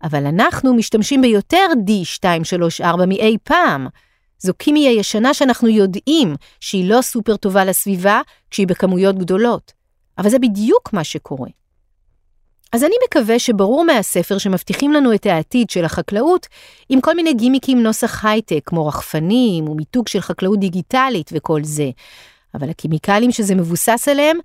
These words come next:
הם משנות הארבעים, החמישים והשישים, לפני שהייתה סוכנות להגנת הסביבה בארצות הברית שאישרה את כל החומרים הללו.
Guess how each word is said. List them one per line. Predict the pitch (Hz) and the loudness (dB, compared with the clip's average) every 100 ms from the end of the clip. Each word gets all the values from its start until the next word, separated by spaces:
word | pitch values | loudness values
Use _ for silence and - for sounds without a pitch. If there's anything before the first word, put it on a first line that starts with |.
| - _ - | -12 _ -6
הם | 202 | -2
משנות | 196 - 233 233 240 | -2 -2 0 0 0
הארבעים, | 160 180 180 185 247 | -2 0 0 0 0
החמישים | 254 - 190 170 240 233 | 0 0 -2 -2 0 2
והשישים, | 226 - 202 - - 311 139 - _ _ _ - | 2 -2 -6 -6 0 0 0 -6 _ _ _ -4
לפני | 185 - - 240 285 392 | -4 -2 2 2 2 0
שהייתה | - 359 233 | -2 -2 0
סוכנות | 190 190 - 196 208 | 0 -2 0 -2 0
להגנת | 175 170 165 | -2 -2 -4
הסביבה | 165 - 165 165 | -4 -4 -2 -2
בארצות | 165 165 - 175 | 0 -2 -4 -6
הברית | 185 175 208 - - - | -4 -2 -4 -6 -20 -20
שאישרה | - 226 208 202 190 | -6 -2 -2 0 -2
את | 180 | 0
כל | 185 | -2
החומרים | 170 180 175 175 233 | -2 -2 -2 0 0
הללו. | 208 131 101 | 0 -4 -10